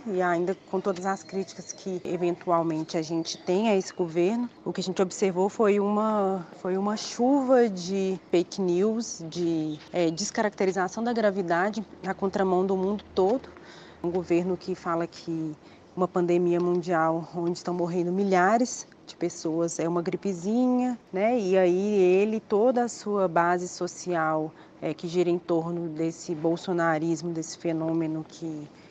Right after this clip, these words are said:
infelizmente a gente tem vivido no Brasil, produz contra-informação o tempo todo, dizendo que, que, na verdade, os caixões estão vazios, que as pessoas não estão morrendo, que isso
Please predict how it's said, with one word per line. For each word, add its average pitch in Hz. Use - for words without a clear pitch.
infelizmente 170
a -
gente 165
tem 165
vivido 160
no 170
Brasil, 165
produz 285
contra-informação 233
o -
tempo 208
todo, 196
dizendo 180
que, 180
que, -
na 185
verdade, 175
os 170
caixões 175
estão 175
vazios, 196
que -
as 160
pessoas 160
não 160
estão 165
morrendo, 196
que 190
isso 175